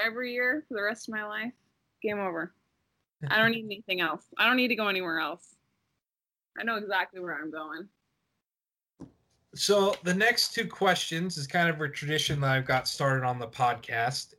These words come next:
Speaker 2: It is the previous week contestant on the hot seat leaves a question for this week's contestant.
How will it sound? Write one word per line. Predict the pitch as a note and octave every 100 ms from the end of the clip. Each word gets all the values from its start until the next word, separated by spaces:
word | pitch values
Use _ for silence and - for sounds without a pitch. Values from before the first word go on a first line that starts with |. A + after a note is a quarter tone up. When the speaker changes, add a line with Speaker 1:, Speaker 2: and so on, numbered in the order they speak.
| _
Speaker 2:
It | C#3 C#3+
is | D3 D3 D3 C3+ C3+ C3+
the | C#3+ C#3+ C#3 C3+ C3+ C3+ _ _
previous | F3 G3 F#3 F3 E3 - -
week | D#3 D3+ C#3+
contestant | D#3 C#3 C#3+ C3+ - C#3+ D3 _ -
on | D3
the | C3+
hot | C3+ B2+
seat | - C3 B2+ _ C#3
leaves | C#3 C3+
a | C3
question | - E3+ E3+ - B2+ C3 - _ _
for | - D3+
this | D#3+ C3+
week's | C3+ A2+ -
contestant. | B2 A#2 G#2+ - G#2 G2 -